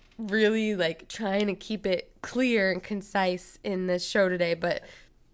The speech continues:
I don't know if that's gonna happen 'cause so much came through. Okay, so let's start with one of the biggest lessons in my relationship with my body.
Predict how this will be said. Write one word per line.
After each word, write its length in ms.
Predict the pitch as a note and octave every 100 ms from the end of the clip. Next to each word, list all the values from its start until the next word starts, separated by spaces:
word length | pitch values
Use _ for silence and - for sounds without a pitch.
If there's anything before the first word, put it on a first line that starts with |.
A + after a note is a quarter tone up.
| _ _ _ - -
I 140 | C4
don't 160 | C4 B3
know 140 | A3
if 100 | G#3+
that's 240 | A3 G#3+ -
gonna 240 | A#3 A3+
happen 420 | A#3 C4+ A#3 A3
'cause 180 | G#3 A3
so 340 | - C4+ C4+
much 340 | A3 G#3+ - -
came 260 | A3 A3
through. 400 | G#3+ A3 G#3 G3 F3 - - - - -
Okay, 220 | A#3 A#3
so 200 | G3+ B3
let's 260 | A#3+ B3+ -
start 300 | - C4+ C4
with 280 | A3+ G#3+ - -
one 200 | G#3+ A3+
of 80 |
the 100 | G#3+
biggest 340 | F#3+ G3 G3+ -
lessons 600 | G3 - G3+ F#3+ F#3 -
in 400 | - G3 F#3+ F#3 -
my 180 | G3 F#3+
relationship 720 | F#3 F#3 - F#3+ F3+ F#3+ -
with 200 | F#3 -
my 160 | F#3 F3
body. 560 | D#3 E3+ E3+ E3+ E3+